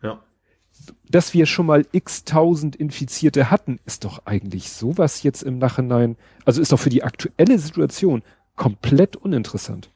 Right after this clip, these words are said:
Speaker 1: Ja.
Speaker 2: Oder sehe ich da was falsch?
Speaker 1: Nee, das sehe ich genauso. Also es ist, äh, es ist, interessiert halt, was momentan in den Krankenhäusern los ist, um es mal platt zu sagen. Klar, nicht nur in
Speaker 2: Ja.
Speaker 1: den Krankenhäusern, aber im Wesentlichen ist es das ja. Und das, ich glaub, darauf
Speaker 2: Ja.
Speaker 1: kann man sich am,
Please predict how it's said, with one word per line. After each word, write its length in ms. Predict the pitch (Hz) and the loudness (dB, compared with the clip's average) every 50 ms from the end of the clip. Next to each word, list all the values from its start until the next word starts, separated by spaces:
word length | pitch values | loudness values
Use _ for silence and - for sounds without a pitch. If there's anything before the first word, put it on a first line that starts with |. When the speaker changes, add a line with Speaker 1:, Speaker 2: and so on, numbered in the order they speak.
| _ _ - | _ _ -8
Speaker 1:
Ja. 120 | - 117 | -4 0
Speaker 2:
Oder 140 | - 104 107 | 2 2 2
sehe 140 | 92 104 104 | 4 2 2
ich 80 | 98 - | 2 2
da 140 | - 104 92 | 0 0 -2
was 140 | 98 - - | -2 -8 -6
falsch? 280 | - 107 101 98 156 | -6 -4 -2 0 2
Speaker 1:
Nee, 140 | 175 131 104 | 0 0 0
das 240 | - - 95 - - | -4 -10 -12 -6 -4
sehe 80 | 127 | -6
ich 80 | 117 - | -4 -4
genauso. 360 | - 117 123 131 127 107 95 92 | -4 -4 -2 -2 -2 -2 -4 -4
Also 180 | 101 104 104 101 | -6 -6 -6 -8
es 160 | 98 - - | -8 -10 -10
ist, 280 | 120 - - - - - | -8 -8 -6 -6 -8 -6
äh, 40 | - | -6
es 280 | 113 113 - 120 113 120 | -8 -8 -8 -10 -12 -12
ist, 120 | 120 117 | -12 -12
interessiert 420 | - 127 120 - 120 - - 127 120 | -12 -10 -8 -8 -6 -4 -4 -2 0
halt, 240 | 123 123 131 123 - | 0 -2 -2 -2 -4
was 200 | 117 - - - | -4 -4 -4 -4
momentan 760 | 110 117 135 143 143 143 139 - - 113 113 117 123 123 127 | -2 0 2 2 0 0 -2 -2 0 2 2 2 2 2 0
in 100 | 127 120 | -2 -2
den 120 | 127 123 | -2 -2
Krankenhäusern 500 | - - 143 - - 110 104 104 101 98 | -2 -2 -2 -2 -2 -2 0 0 0 -2
los 160 | 101 101 104 | -2 -4 -6
ist, 80 | 107 95 | -8 -10
um 140 | 95 98 98 | -10 -10 -10
es 100 | 92 92 | -10 -8
mal 160 | 104 98 98 | -6 -6 -6
platt 320 | - - - - 107 - | -6 -8 -6 -6 -6 -6
zu 80 | - 120 | -6 -8
sagen. 300 | 101 95 92 95 95 98 - _ _ _ | -6 -6 -6 -8 -10 -16 -20 _ _ _
Klar, 160 | - - 110 117 | -4 -2 -2 0
nicht 160 | 120 107 101 | 0 0 2
nur 120 | 117 143 | 4 4
in 60 | 165 | 6
Speaker 2:
Ja. 60 | 170 165 | 6 4
Speaker 1:
den 40 | - | 4
Krankenhäusern, 480 | - 160 170 147 123 127 135 131 135 | 2 0 2 2 2 0 0 0 -2
aber 160 | 135 131 131 131 | -4 -4 -6 -6
im 160 | 127 117 107 110 | -6 -6 0 0
Wesentlichen 380 | 135 147 131 135 127 123 127 | 0 2 2 0 -2 -2 -2
ist 120 | 135 127 123 | -4 -4 -6
es 140 | 113 - | -8 -8
das 220 | - 107 104 - - | -8 -8 -8 -8 -8
ja. 160 | - - - - - - - - - - - | -8 -10 -10 -14 -20 -20 -20 -20 -20 -16 -10
Und 80 | 107 92 | -4 -4
das, 160 | 104 - - | -4 -4 -6
ich 80 | - - | -10 -4
glaub, 160 | - 127 117 - | -2 -2 0 2
darauf 240 | 123 120 120 131 123 | 2 2 2 0 -2
Speaker 2:
Ja. 60 | - | 0
Speaker 1:
kann 120 | - 131 | 0 0
man 100 | 127 123 | 0 2
sich 100 | 120 117 | 2 0
am, 140 | 113 - | -2 -2